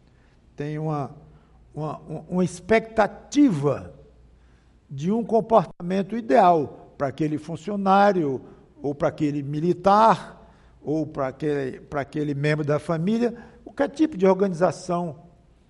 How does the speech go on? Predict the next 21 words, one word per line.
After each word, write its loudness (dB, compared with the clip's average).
com -8
o -8
mínimo 2
de, -8
de -12
razoabilidade 0
em -6
termos -4
de, -8
de -6
ordem, 4
de, -10
de -10
princípios, -10
de -6
propósitos, -4
vai 0
transmitir 2
àquele -2
que -6
pertence -2